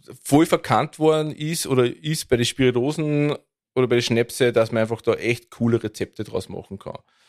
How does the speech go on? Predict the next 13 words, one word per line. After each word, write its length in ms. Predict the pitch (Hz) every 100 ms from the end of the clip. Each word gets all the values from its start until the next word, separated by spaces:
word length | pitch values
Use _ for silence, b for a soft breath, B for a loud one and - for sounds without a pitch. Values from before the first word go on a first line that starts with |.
| _
Und 520 | 110 113 120 113 - - _ _
ich 140 | 131
bin 140 | 151 160
halt 120 | 151
immer 180 | 156 160
auf 100 | 139
der 120 | 117
Suche, 540 | - 139 - 123 117 - _ _ _ _ _
unabhängig 440 | 165 151 143 127 120
jetzt 120 | 117
von 100 | 117
der 140 | 120
Geschichte, 340 | 127 131 117